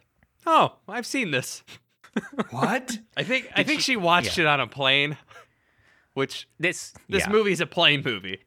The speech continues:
Speaker 3: It's a plane
Speaker 1: It's, it's like
Speaker 3: movie.
Speaker 1: a, it's like a, this movie was straight to plane.
Speaker 3: <laughs> Stra-, <laughs> Is there, uh, plane-only releases where it, it,
Speaker 1: There
Speaker 3: it just,
Speaker 1: should
Speaker 3: they have
Speaker 1: be.
Speaker 3: a <laughs> program with Delta? I thi-, I feel like that would be this.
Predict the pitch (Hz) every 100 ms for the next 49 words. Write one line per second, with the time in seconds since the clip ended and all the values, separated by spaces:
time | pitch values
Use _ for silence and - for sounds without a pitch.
0 | _ 180 165 - - 151 127 123 - 123
1 | 196 147 170 135 165 196 196 170 208 180
2 | 196 247 233 214 202 151 - - 175 160
3 | - 156 - 127 120 202 226 - _ _
4 | _ - - - - 285 302 285 - -
5 | - - 117 165 196 190 175 254 - 277
6 | 339 - - - 196 359 381 - 160 139
7 | - 165 170 156 92 110 127 143 147 151
8 | 160 160 170 160 - _ _ - 117 120
9 | - 123 127 135 - 165 147 135 - 117
10 | - _ _ - - _ - 135 139 131
11 | 123 113 101 92 92 101 117 127 - -
12 | - 117 131 - 123 160 143 113 110 113
13 | 107 104 98 120 -